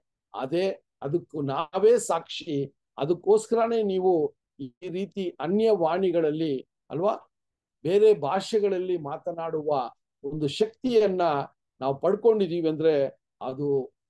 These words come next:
ದೇವರ ಬಳಿಯಿಂದ ಬಂದಿದ್ದಂತ ಆತ್ಮವು ಅಂತ ಹೇಳುವಂತದ್ದಾಗಿದೆ ಸಹೋದರ ಸಹೋದರರೇ.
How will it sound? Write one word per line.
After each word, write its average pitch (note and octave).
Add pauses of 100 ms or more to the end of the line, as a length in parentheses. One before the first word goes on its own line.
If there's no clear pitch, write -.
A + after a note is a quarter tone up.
ದೇವರ E3 (540)
ಬಳಿಯಿಂದ C#3+ (640)
ಬಂದಿದ್ದಂತ C3+ (260)
ಆತ್ಮವು D#3
ಅಂತ B2 (600)
ಹೇಳುವಂತದ್ದಾಗಿದೆ A#2+
ಸಹೋದರ A#2
ಸಹೋದರರೇ. A2